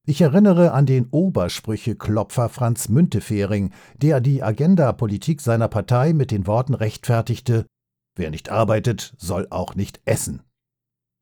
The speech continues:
Damit ist die eigentliche Definition von Populismus erfasst. Wenn sich Politiker an eine vermeintliche Mehrheit richten, um auf Kosten von Minderheitenrechte Politik zu machen.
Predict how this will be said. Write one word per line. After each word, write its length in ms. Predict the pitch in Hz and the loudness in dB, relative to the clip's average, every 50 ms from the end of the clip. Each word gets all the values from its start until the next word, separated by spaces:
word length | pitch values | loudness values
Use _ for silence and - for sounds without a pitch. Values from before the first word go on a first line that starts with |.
| _ _ _ | _ _ _
Damit 400 | - 165 147 160 175 170 165 - | 2 4 6 6 6 4 4 2
ist 240 | 143 139 - - - | 0 -2 -2 -2 -2
die 220 | 135 127 - - | -2 -2 -2 -2
eigentliche 500 | - 120 127 131 131 135 117 117 - 123 | 0 2 2 4 2 2 0 0 -2 -2
Definition 800 | 104 - 110 - 117 98 95 95 95 - - 120 110 92 101 101 | -2 -2 -2 -2 -2 -2 -2 -2 -4 -4 -2 0 0 0 0 0
von 240 | 95 - 117 113 - | 0 0 -2 -2 -2
Populismus 680 | - 110 90 - 113 90 82 78 - - 98 90 80 - | -2 -4 -4 -2 -2 -4 -4 -6 -6 -6 -6 -6 -6 -6
erfasst. 760 | - - 87 - - - - - - - - - - - - _ _ _ _ _ _ _ _ _ | -8 -10 -10 -10 -10 -12 -12 -10 -10 -12 -12 -14 -14 -18 -20 _ _ _ _ _ _ _ _ _
Wenn 200 | - 101 117 151 | 0 0 2 2
sich 220 | 151 180 185 - - | 4 2 2 2 0
Politiker 580 | 113 98 87 110 120 - 160 151 - 170 160 | 0 0 2 0 0 0 0 2 2 2 2
an 120 | 135 - 92 | 2 0 -2
eine 200 | 82 98 95 90 | -2 -2 -2 -2
vermeintliche 680 | - 110 90 87 92 92 101 98 - 110 - - 104 | -2 -2 -2 0 0 0 -2 -2 -4 -4 -4 -2 0
Mehrheit 520 | 90 95 104 107 104 92 110 117 113 - - | 0 2 2 2 2 2 0 0 -2 -2 -2
richten, 360 | 131 123 - - - 156 143 | -2 -2 -2 -2 0 0 0
um 160 | - 101 95 | 0 -2 -4
auf 200 | 80 87 - - | -4 -4 -6 -4
Kosten 440 | - 131 113 104 - - - 110 98 | 0 0 0 0 0 -2 -2 -2 -2
von 260 | - - 95 82 82 | -2 -4 -4 -2 0
Minderheitenrechte 1000 | 87 107 104 101 104 107 98 104 107 110 - 117 110 104 110 107 - - - 123 | 0 2 2 2 0 0 0 0 -2 -2 -2 -4 -4 -2 -4 -4 -4 -4 -6 -4
Politik 540 | - - 127 117 127 - - 117 - - - | -2 -2 -2 -2 -2 -2 -2 -2 -2 -4 -8
zu 140 | - - 69 | -12 -10 -8
machen. 380 | 73 76 - - 71 69 69 | -8 -10 -10 -10 -12 -14 -16